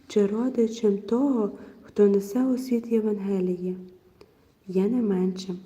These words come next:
а просто іншим. Бо що змогли б апостоли рознести вість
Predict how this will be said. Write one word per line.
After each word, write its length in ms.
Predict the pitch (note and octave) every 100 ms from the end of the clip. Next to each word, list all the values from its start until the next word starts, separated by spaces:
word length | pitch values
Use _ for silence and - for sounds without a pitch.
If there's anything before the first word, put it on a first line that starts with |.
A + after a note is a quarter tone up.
| - _
а 40 | F#3+
просто 420 | - D4 D4 -
іншим. 600 | D#4+ A#3 G#3 F#3 - F#3 - - - - _ _ _ _ _ _ _ _ _ _ _ _ _ - _ _ _ _ _ _ _ _ _ _ _ _ _ _ -
Бо 100 | G3+
що 220 | G3+ -
змогли 440 | A3 A3 G#3 A3+ D4
б 100 | D4
апостоли 800 | G#3+ G#3+ - B3+ C4+ - A3+ G#3
рознести 760 | G3+ G3 G#3 A#3 C#4 - A3+ G3+
вість 480 | G#3 B3+ B3+ -